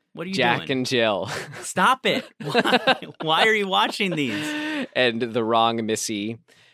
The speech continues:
Speaker 2: and The Do-Over. Because they're stupid. Because
Speaker 1: But do you
Speaker 2: Yeah.
Speaker 1: like that?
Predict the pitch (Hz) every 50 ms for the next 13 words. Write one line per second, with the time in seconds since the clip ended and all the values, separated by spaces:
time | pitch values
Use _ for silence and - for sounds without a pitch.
0 | _ _ - 107 104 101 98 95 113 - 117 104 120 98 87 113 107 101 98 95
1 | 90 87 82 90 82 80 90 110 110 _ _ _ _ _ _ _ _ _ _ _
2 | _ _ _ _ _ _ _ _ _ _ _ _ - _ _ - - - - 254
3 | 220 - 262 302 302 - - 330 285 - - - - 277 302 330 302 320 294 262
4 | 190 135 113 - - - - - _ - 247 233 - 269 262 262 247 226 220 214
5 | - - 196 196 190 - 214 226 208 170 139 135 131 180 233 - - 254 269 349
6 | 392 392